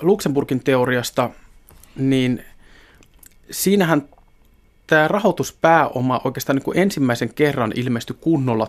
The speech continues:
tähän niin kuin Marksaisen teorian näyttämölle. Marksaisen teoriahan niinku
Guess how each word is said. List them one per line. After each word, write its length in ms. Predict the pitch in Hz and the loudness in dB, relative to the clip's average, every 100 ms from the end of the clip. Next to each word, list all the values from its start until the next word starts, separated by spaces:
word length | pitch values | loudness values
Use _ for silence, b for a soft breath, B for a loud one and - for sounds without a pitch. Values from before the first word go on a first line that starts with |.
| - | -4
tähän 260 | 104 104 | -8 -8
niin 120 | - | -8
kuin 160 | - 107 b b b b b b b b _ | -6 -8 b b b b b b b b _
Marksaisen 500 | 127 117 - 110 110 | -2 -2 -2 -4 -4
teorian 480 | 104 117 110 104 101 | -2 -2 0 -6 -8
näyttämölle. 760 | 123 120 113 - 104 - - - - _ - - - B B B B B B B 151 | -2 0 0 -6 -8 -8 -10 -14 -16 _ -20 -20 -20 B B B B B B B -2
Marksaisen 320 | 165 - 139 | 0 0 0
teoriahan 400 | 151 147 139 147 | 2 2 0 0
niinku 220 | 143 147 | -2 -8